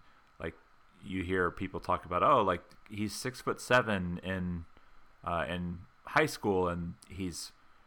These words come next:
bringing the ball up the court." And it's like, well, I mean, that, that happens a lot because he, he's, he's a good athlete, and the guy who's guarding him is another post player who's probably, like, a slow,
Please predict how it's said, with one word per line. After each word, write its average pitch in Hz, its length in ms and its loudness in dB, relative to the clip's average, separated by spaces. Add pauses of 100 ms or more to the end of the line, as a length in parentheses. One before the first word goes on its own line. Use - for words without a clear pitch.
(140)
bringing 170 240 4
the 151 60 6
ball 175 240 12
up 107 120 4
the - 60 -4
court." 90 380 2
And 92 140 -4
it's - 100 -8
like, 104 180 0
well, 135 360 6
I 135 60 4
mean, 123 180 -2
that, 123 220 4
that 127 120 4
happens 160 340 4
a 107 40 -2
lot 107 200 6
because 95 520 0 (760)
he, - 200 -6
he's, 110 460 0
he's 113 240 0
a 104 80 4
good 127 260 6
athlete, 107 600 8 (160)
and 101 180 2
the 98 60 0
guy 110 300 10
who's 101 220 0
guarding 107 400 8
him 85 340 -4 (180)
is 101 140 0
another 95 280 6
post - 380 2
player 82 460 -2 (420)
who's 101 180 0
probably, 101 520 4
like, 92 240 2
a 87 160 0 (400)
slow, 104 720 2